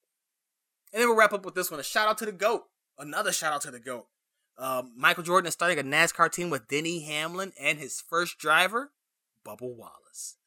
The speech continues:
Congrats, salute, and hopefully much success, much continued <laughs> success. Um, but yeah, that's dope, man. Uh, you know, Bubba was in the news after the noose was found in his, uh, in his garage earlier on this year, and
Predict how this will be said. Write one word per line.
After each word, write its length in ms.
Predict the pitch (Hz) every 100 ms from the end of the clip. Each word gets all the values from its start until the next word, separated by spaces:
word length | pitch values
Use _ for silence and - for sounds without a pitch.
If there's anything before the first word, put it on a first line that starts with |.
| _ _
Congrats, 480 | 190 175 180 190 190
salute, 480 | - 175 160 165 156
and 80 |
hopefully 500 | 147 170 - 165 165 143
much 260 | 127 156 -
success, 600 | 156 - - 139 135 - - -
much 160 | 160
continued 640 | - - - 240 175 117 -
<laughs> 0 |
success. 680 | 120 - 127 160 139 - 160 170
Um, 220 | 135 120 - - _
but 160 | 143 147
yeah, 160 | 156
that's 160 | 147 170
dope, 300 | 120 156 113
man. 280 | 135 135 139 _ _ 117
Uh, 60 |
you 140 | 117 127
know, 200 | 131 131
Bubba 240 | 127 135
was 160 | 127 127
in 120 | 123
the 220 | 120 113
news 520 | 107 135 151 151 156 - _ _ _ 127
after 220 | 127 131
the 120 | 120
noose 400 | 113 147 160 165
was 160 | 143 -
found 320 | 156 151 147
in 260 | 143 139
his, 680 | 131 139 131 127 123 120 - 123
uh, 260 | 110 98 - _ _ _ _ -
in 100 | 123
his 320 | 123 110 -
garage 680 | 135 127 139 151 160 156 - _ _ 147
earlier 360 | 151 156 151
on 140 | 151 151
this 220 | 151 -
year, 420 | 147 156 185 180
and 220 | 107 101